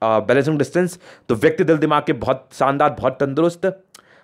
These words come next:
और स्ट्रॉन्ग कुछ ट्रायंगल्स बने हुए इस केस में, इसकी पॉजिटिविटी को इंक्रीज करती है।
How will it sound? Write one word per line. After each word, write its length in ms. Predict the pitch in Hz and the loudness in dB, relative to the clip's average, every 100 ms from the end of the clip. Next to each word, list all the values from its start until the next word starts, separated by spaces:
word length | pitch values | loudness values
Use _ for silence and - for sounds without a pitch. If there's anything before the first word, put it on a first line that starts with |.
| - | -6
और 60 | 117 | -6
स्ट्रॉन्ग 440 | - - 175 208 | -2 2 2 2
कुछ 220 | 202 202 | -2 -6
ट्रायंगल्स 420 | - 143 190 202 117 | -2 -2 2 0 -2
बने 220 | 117 151 | -2 0
हुए 100 | 175 | 0
इस 80 | 170 | -2
केस 220 | 175 175 | -4 -2
में, 80 | 180 | -4
इसकी 200 | 175 180 | -4 -4
पॉजिटिविटी 500 | 139 151 170 147 143 | 0 0 0 -4 -4
को 100 | 147 | -4
इंक्रीज 360 | 123 110 104 | -4 -6 -8
करती 340 | - 98 - - | -8 -10 -10 -20
है। 160 | - | -20